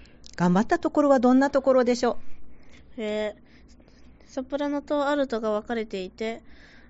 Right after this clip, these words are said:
Speaker 2: うん、自分はソプラノのパートで、アルトのパートを歌っている人がいたので、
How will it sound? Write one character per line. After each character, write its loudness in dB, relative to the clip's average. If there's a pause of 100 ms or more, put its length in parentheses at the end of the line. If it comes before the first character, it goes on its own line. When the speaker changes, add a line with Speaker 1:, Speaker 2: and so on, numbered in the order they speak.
Speaker 2:
う -12
ん、 -12 (1600)
自 -4
分 -4
は -2
ソ -10
プ -6
ラ 0
ノ -4
の -6
パ -2
ー -4
ト -6
で、 -2 (540)
ア 0
ル 0
ト -4
の -2
パ -6
ー -8
ト -4
を -2
歌 -6
っ -4
て -6
い -4
る -2
人 -6
が -4 (1600)
い -10
た -4
の -6
で、 -6